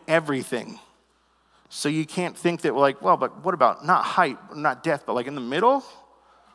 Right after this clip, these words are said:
Like, no. <laughs> Everything. You can't find a point anywhere in the universe. I think Matt said that before. It was like, "Who is this for?" It's not for everybody. It was for the universe, right, Matt? Which means there's nowhere,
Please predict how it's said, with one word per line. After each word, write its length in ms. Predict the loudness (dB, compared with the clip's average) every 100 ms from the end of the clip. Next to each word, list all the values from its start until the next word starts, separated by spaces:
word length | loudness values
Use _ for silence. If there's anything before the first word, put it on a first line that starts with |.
| _ _ _ _ _
Like, 100 | -10
no. 680 | -4 4 6 8 6 0 -6 -8 -20 -20 -20
<laughs> 340 | -20 _ _
Everything. 580 | 2 4 2 0 0 0
You 120 | -4
can't 300 | -2 -2 0
find 180 | 2 2
a 40 |
point 400 | 0 2 2 2 -4
anywhere 420 | -4 0 2 4 4
in 120 | 2
the 80 | 0
universe. 540 | 0 2 2 0 -2
I 60 | -4
think 140 | -2
Matt 420 | 2 2 0 -4
said 220 | -4 0
that 340 | 2 0 -2 -18
before. 340 | -4 0 2
It 40 | 2
was 100 | 0
like, 140 | -2
"Who 160 | 2 2
is 100 | 2
this 140 | -2
for?" 260 | -4 0 0
It's 100 | 2
not 180 | 0 2
for 140 | 0
everybody. 420 | 0 0 -2 -2
It 40 | -2
was 120 | -4
for 100 | -6
the 100 | -6
universe, 580 | -2 0 0 0 -4 2
right, 200 | 2 2
Matt? 300 | -2 -2 -6 -18 -20 -20 -20 -16 -10
Which 140 | -2
means 140 | 0 2
there's 200 | 0 0
nowhere, 720 | 4 6 6 2 -2 -6 -8